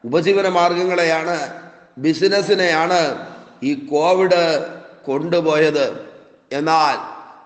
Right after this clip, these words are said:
ദൈവത്തിൽ വിശ്വസിക്കുകയും ദൈവത്തോട് അടുത്ത് ചെല്ലുകയും ദൈവത്തോട് പ്രാർത്ഥിക്കുകയും ചെയ്താൽ തിരുവചനം എഴുതിയിരിക്കുന്നു, മടക്കി തരുവാൻ,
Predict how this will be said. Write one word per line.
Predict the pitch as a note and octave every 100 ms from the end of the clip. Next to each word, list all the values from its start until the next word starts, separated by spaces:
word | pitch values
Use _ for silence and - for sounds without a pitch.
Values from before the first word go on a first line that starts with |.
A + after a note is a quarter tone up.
| -
ദൈവത്തിൽ | D#3 F3+ F3+ F3+ E3+
വിശ്വസിക്കുകയും | E3+ E3+ E3+ E3+ D#3+ D#3+ E3 D#3+ - - - - - -
ദൈവത്തോട് | C3 F#3+ G#3 G3+ G3 F#3+ F#3 F3+ E3 D3
അടുത്ത് | F3 G3+ G3+ F#3
ചെല്ലുകയും | F3+ F3 E3+ E3 D3 - - - - -
ദൈവത്തോട് | D3 G#3 G#3+ G#3+ G3 F#3+
പ്രാർത്ഥിക്കുകയും | F3 F#3 G#3+ - G#3 F#3+ G3 F#3+ F3
ചെയ്താൽ | F3 F3 F3 D#3+ C3+ G#2+ - - - -
തിരുവചനം | B2+ F#3 F3+ E3+
എഴുതിയിരിക്കുന്നു, | E3+ E3+ E3+ E3+ E3 E3 E3 D#3+ C#3+ - - - - -
മടക്കി | C3 C#3 D3 E3+ - E3+
തരുവാൻ, | E3+ D#3+ D#3 D#3 D3 C3+